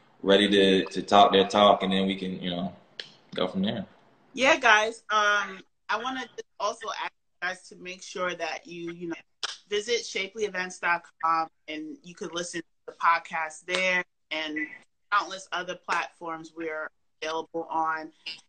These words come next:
Speaker 2: If you want to, um, send us questions, relationship advice, or just any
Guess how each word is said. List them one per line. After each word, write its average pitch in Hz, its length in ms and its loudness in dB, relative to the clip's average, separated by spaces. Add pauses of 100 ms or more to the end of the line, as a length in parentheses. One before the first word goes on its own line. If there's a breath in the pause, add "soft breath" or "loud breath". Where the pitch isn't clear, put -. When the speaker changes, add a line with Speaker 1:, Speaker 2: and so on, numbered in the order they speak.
(100)
Speaker 2:
If 175 140 -4 (120)
you 185 100 -10
want 190 360 4 (120)
to, 185 460 -8
um, 160 400 2 (280 soft breath)
send 220 300 -2
us 214 60 -8 (200)
questions, 214 580 -6 (420)
relationship 196 320 -6 (360)
advice, 196 500 -4
or 180 200 -2
just 208 280 -10 (140)
any 214 80 -12